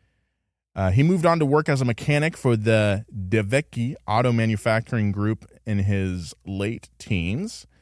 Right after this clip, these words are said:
While working at De Vecchi, Antonio met Ugo Savoci, who had a, the impressive resume of driver, chief mechanic, and head of testing for De Vecchi's racing division. Savocci would become a mentor and close friend to Antonio,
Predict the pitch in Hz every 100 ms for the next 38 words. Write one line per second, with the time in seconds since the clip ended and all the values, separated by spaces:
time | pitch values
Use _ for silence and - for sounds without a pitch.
0 | _ - 107 113 190 160 131 - 104 90
1 | 101 92 101 - 127 170 - _ - 113
2 | 135 143 180 131 110 135 - _ _ _
3 | _ 107 92 98 107 151 - - 156 165
4 | 226 - 87 71 - _ _ _ _ _
5 | 127 117 127 127 - - 110 120 110 151
6 | 151 147 123 135 135 110 117 123 95 87
7 | 104 110 147 185 202 - 143 147 143 -
8 | 113 110 - 127 143 139 - 160 190 -
9 | 131 - 131 120 - 113 127 113 104 90
10 | 110 110 92 101 - 104 90 123 113 82
11 | - _ _ _ _ _ _ - 127 180
12 | 254 - 160 165 143 135 131 127 104 110
13 | 120 120 123 113 123 - 107 120 - -
14 | 113 127 - 98 87 82 95 95 95 95